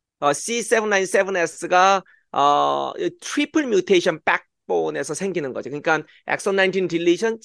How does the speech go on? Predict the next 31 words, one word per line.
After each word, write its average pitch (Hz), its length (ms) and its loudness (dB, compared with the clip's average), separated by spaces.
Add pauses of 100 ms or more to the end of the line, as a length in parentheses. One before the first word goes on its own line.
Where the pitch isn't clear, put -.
(180)
티칠구공 185 880 -6
엠, 269 280 2
씨칠구칠 190 760 -4
에스 135 160 -2
이렇게 165 320 2 (320)
세 254 340 6
가지 254 560 0
유전자 196 340 0
돌연변이가 175 640 0
있을 208 540 -6
때에만 185 460 6 (120)
액티브한 185 480 -2
약제들이죠. 135 580 -4
그런 185 200 -4
것들이 185 280 -2
이제, 196 260 2 (380)
어, 156 220 2
비엘유 196 500 2
구사오, 185 460 -2
비비티 180 360 -2
일칠육. 220 560 -4 (420)
어, 156 220 0
아니나 226 340 4
다를까 240 420 6
이런 214 340 2
약제들의 196 640 0
이제 175 180 -8
초기 254 480 -4
페이즈 214 320 -2
원 196 180 0
결과들을 170 580 0